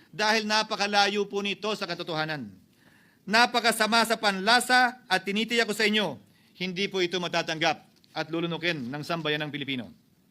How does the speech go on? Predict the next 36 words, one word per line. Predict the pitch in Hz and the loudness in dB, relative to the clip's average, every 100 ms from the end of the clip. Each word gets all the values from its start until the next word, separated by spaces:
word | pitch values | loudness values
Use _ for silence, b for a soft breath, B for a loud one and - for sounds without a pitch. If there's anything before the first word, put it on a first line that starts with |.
| _ _ b b b b b b b _ _ _ 208 | _ _ b b b b b b b _ _ _ 2
I've | 247 233 | 4 4
been | 226 | 2
in | |
public | 196 175 165 | 0 -2 -2
service | 165 147 135 | -4 -4 -6
for | 139 | -8
twenty-seven | 147 147 135 131 | -8 -8 -8 -6
years. | 113 95 - - _ _ - | -8 -10 -20 -20 _ _ 0
I've | 202 214 | 2 2
never | 214 | 0
been | 202 196 | 0 -2
accused | 190 220 233 202 | -4 -4 -4 -4
nor | 180 | -4
charged | 202 196 180 170 | 0 0 0 -4
with | 160 | -4
corruption. | 156 151 113 82 - _ b b b b | -4 -6 -12 -16 -20 _ b b b b
This | 151 208 | 0 2
is | 240 185 | 0 -2
the | 208 | -4
sterling | - 240 262 262 226 | 0 2 4 2 4
record | 233 226 233 | 2 4 0
which | 202 - 185 | 0 -2 0
they | 226 | 0
are | 208 | 0
trying | - 214 214 | 2 2 2
to | 202 | 2
tear | 214 190 | 2 2
down, | 170 214 233 214 185 | 4 4 4 0 -4
and | 185 | -2
I | 190 | -4
tell | 185 226 208 | 0 0 0
you, | 165 | 0
they | 143 180 | -2 -2
will | 190 185 | -2 -4
not | 170 190 190 | 0 0 0
succeed. | - 156 156 127 | -2 -10 -6 -6